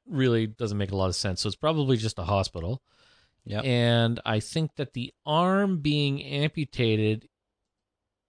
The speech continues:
Speaker 1: is more cannibals. I think that they're,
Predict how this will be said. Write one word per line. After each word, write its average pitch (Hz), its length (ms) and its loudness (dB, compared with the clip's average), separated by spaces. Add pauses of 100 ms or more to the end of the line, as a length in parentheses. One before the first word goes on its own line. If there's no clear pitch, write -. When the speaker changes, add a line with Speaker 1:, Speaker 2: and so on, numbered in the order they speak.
Speaker 1:
is 143 220 -2
more 170 180 4
cannibals. 190 640 -4 (160)
I 131 80 -6
think - 220 -4
that - 180 -4
they're, 160 360 0